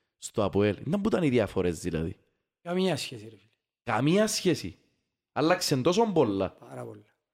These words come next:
Speaker 2: Ε, βελτιώθηκε προπονητικά, το πιο σημαντικό.
Speaker 1: Οκ.
Speaker 2: Ε, άλλο να ξεκινάς την καριέρα σου και άλλο να έρθεις
Speaker 1: Ωραία.
Speaker 2: ένα πρόβλημα μετά από πέντε-έξι χρόνια που δούλεψες και ήρθες στην ομάδα.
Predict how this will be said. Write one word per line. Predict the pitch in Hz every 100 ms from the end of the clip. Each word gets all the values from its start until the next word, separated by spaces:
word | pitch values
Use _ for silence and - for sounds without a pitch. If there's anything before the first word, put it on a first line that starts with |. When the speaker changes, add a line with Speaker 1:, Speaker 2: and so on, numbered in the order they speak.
| _ _ _ _ -
Speaker 2:
Ε, | 151
βελτιώθηκε | 185 - 196 226 240
προπονητικά, | 247 247 247 220 180 180 156 - _ _ _ -
το | 151
πιο | - 165
σημαντικό. | 165 165 143 135 131
Speaker 1:
Οκ. | 139 - -
Speaker 2:
Ε, | 104 123 202 233 _ _ _ - -
άλλο | 208 208
να | 190
ξεκινάς | - 156 147
την | - 147
καριέρα | 139 139 135
σου | 131 - 262 311 277
και | -
άλλο | 226 220 202
να | 185
έρθεις | 175 120
Speaker 1:
Ωραία. | 123 123
Speaker 2:
ένα | 165 175
πρόβλημα | - 170 160
μετά | 156
από | 156
πέντε-έξι | 151 156 151 - 151
χρόνια | - 156 156 151
που | 156
δούλεψες | 151 147 - 156 131
και | 156
ήρθες | 147 131
στην | - 147
ομάδα. | 143 139 127